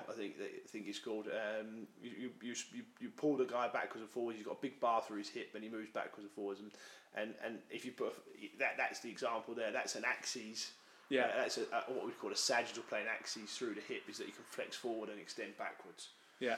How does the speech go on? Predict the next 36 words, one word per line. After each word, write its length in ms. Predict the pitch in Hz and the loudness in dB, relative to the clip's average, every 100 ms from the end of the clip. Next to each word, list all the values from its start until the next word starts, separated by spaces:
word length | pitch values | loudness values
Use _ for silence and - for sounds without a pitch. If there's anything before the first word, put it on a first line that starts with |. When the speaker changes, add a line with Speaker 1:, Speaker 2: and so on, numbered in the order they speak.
| - - - | 0 -10 -14
Speaker 1:
And 100 | 117 | -4
so, 320 | - 131 120 110 | 4 6 6 6
of 140 | 110 | 4
course, 320 | - 127 127 - - - - | 6 8 8 0 -12 -8 -2
if 220 | 117 120 | -2 -2
you've 200 | 127 - | -6 0
got 320 | - 143 - - | 8 8 8 4
a 140 | 120 117 | 2 2
joint 340 | - 131 127 117 | 2 4 4 4
makeup 340 | 123 123 123 | 0 0 2
like 180 | 120 - | 2 2
the 80 | 117 | 4
ankle, 500 | 127 160 160 123 110 | 6 6 2 0 2
where 320 | 113 113 110 107 - - _ _ - | 2 4 4 0 -8 -20 _ _ -4
the, 160 | 113 101 - - - | 0 0 -4 -14 -4
the 180 | 110 110 120 | -2 0 0
medial 400 | 135 151 139 113 | 2 2 2 4
or 140 | 107 | 6
the 180 | 107 120 | 4 4
inside 460 | 143 147 135 113 110 | 4 4 8 8 6
aspect 580 | 110 - - 104 98 - | 4 2 0 0 0 -4
is 140 | 110 | -6
further 320 | - 123 117 110 | -4 -2 -2 -2
forward 520 | - 139 135 120 - | 4 6 6 4 0
than 140 | 107 | -6
the 100 | 110 120 | -2 4
lateral, 440 | 127 - 120 107 | 4 4 -2 -2
the 100 | 110 | 6
outside 460 | 135 - - 107 98 | 8 6 4 0 0
aspect 580 | 107 - - 104 - - - - - - | -2 -6 -2 -2 -4 -12 -20 -20 -20 -2
of 180 | 120 123 101 | 0 0 0
the, 160 | 110 110 - - _ 120 | -2 -2 -6 -20 _ -2
of 120 | 117 | -2
the 80 | 110 | 0
same 340 | - 123 110 110 | 4 4 2 0
part, 400 | 131 110 104 | 4 6 6